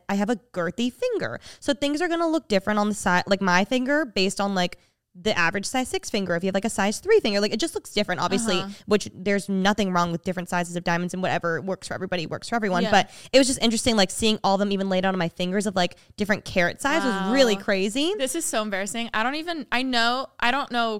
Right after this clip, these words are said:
Speaker 2: carats. Like, what's a lot? It's less, right?
Speaker 1: No, no, no.
Speaker 2: Or it's a lot?
Speaker 1: Yeah, yeah.
Speaker 2: So the more carats is the more expensive?
Speaker 1: Yeah, yeah.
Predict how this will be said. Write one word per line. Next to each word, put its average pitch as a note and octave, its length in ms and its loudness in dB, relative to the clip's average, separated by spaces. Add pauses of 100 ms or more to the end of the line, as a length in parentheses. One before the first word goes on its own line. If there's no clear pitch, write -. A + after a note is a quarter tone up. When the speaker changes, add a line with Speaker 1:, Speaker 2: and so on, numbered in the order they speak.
(140)
Speaker 2:
carats. - 640 -8 (420)
Like, A#3 160 -6
what's B3+ 480 -2
a A3+ 60 0
lot? G3+ 340 2 (560)
It's A3 160 -8
less, A3 320 0
right? F#3+ 280 -4 (360)
Speaker 1:
No, C#5 60 4 (180)
no, C#4 60 0
no. D4+ 120 -10
Speaker 2:
Or A3+ 100 -2
it's A3 80 -4
a A#3+ 40 0
lot? G#3+ 320 4
Speaker 1:
Yeah, A4+ 200 4
yeah. - 100 2
Speaker 2:
So D4 80 0
the C4+ 80 2
more C4+ 240 2
carats B3 320 -2
is G3+ 100 -10
the G#3 80 -6
more G3 140 -6
expensive? E3+ 340 -10
Speaker 1:
Yeah, D5+ 80 10 (180)
yeah. C#3 200 2